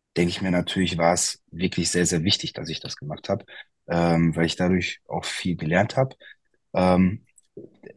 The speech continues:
früher ist es immer so gewesen, dass man sagt, „Ah, ich will was aus meinem Leben machen“, dann fahre ich zu ihm hin mit meinem schönen, teuren Auto und sag ihm, „Siehst du, ich hab's geschafft.“ So, ne?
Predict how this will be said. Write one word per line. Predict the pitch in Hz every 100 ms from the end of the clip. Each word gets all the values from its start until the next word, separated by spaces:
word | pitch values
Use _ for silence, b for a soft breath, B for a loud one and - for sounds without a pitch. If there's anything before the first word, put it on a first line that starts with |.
| - -
früher | - - 160
ist | 147
es | 135
immer | 135 135
so | 131
gewesen, | 123 117 123 117
dass | 107 -
man | 101
sagt, | 101 -
„Ah, | 90
ich | 92 -
will | 104
was | 98 -
aus | 95
meinem | 90 90
Leben | 90 87
machen“, | 104 131 131 b b _ -
dann | 92
fahre | - 95 95
ich | 92
zu | - -
ihm | 80
hin | 80 131 135 _ _ _ _ _ _ _ -
mit | 90
meinem | 90 87 82 -
schönen, | - 98 92
teuren | - 85 85
Auto | - 117 123 127 127
und | - 87
sag | 90
ihm, | 87 78
„Siehst | - 131
du, | 110
ich | 92
hab's | 98
geschafft.“ | - - 80 - - b b _
So, | 82 78
ne? | 95 135